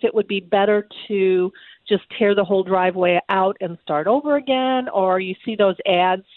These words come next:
that come through in home magazines and stuff to put the, the exposed aggregate coating on top. I just didn't know, since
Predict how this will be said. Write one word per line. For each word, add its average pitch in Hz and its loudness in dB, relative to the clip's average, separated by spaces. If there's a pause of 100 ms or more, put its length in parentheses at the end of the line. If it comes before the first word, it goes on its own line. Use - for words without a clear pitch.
(120)
that 180 -2
come 185 -8 (100)
through 185 -2
in 175 0
home 175 -2
magazines 175 0
and 180 -8
stuff - 0
to - 0
put - -2
the, 147 2 (240)
the 185 2
exposed 185 -2
aggregate 165 0 (180)
coating 185 2
on 185 0
top. 160 -2 (920)
I 196 0
just 190 -2 (800)
didn't 202 0
know, 202 2 (140)
since 180 -2